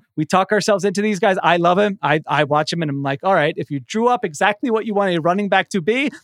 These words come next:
it might be Bijan Robinson. Big, strong, fast, like you said, can catch the ball." Uh, so I hope he lands in a fun offense and has a great career. But that's, uh, you know, I, I also wanna check myself and say, "Well, I could be totally wrong about that evaluation."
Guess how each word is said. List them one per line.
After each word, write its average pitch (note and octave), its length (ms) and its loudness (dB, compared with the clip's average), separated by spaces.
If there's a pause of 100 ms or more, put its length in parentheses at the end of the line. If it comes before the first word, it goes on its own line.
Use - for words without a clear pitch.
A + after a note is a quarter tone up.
(100)
it G#3 120 0
might A3+ 320 0
be G#3+ 160 0
Bijan F#3 360 0
Robinson. D3+ 420 0
Big, E3+ 340 -2
strong, D#3 480 0
fast, D#3 440 2
like C#3+ 100 -2
you - 80 -12
said, D#3 300 0 (280)
can D3 140 -2
catch D3+ 300 0
the E3 80 -4
ball." D#3 260 2 (160)
Uh, D3 220 2
so E3 140 0
I E3+ 180 4
hope F#3 200 2
he F3 80 2
lands D#3 320 -2
in D3+ 80 0
a C#3 60 -2
fun D#3+ 240 0
offense E3 420 0 (220)
and D3 140 2
has D3+ 160 2
a C#3+ 80 0
great D3+ 260 0
career. D#3+ 400 0 (180)
But D3 120 -4
that's, D#3 340 -2
uh, C#3 340 0
you D3 80 -2
know, C#3+ 120 0
I, D3 280 0
I D3 280 0
also D3+ 280 0
wanna C#3+ 200 -2
check D#3+ 260 -2
myself C3+ 380 -4
and C#3 120 -6
say, C#3+ 200 -2 (160)
"Well, B3 120 0
I C4 120 0
could F#3+ 200 0
be F3+ 140 -2
totally F3+ 320 2
wrong D#3 260 4
about D3+ 260 0
that D3+ 140 2
evaluation." D3 760 0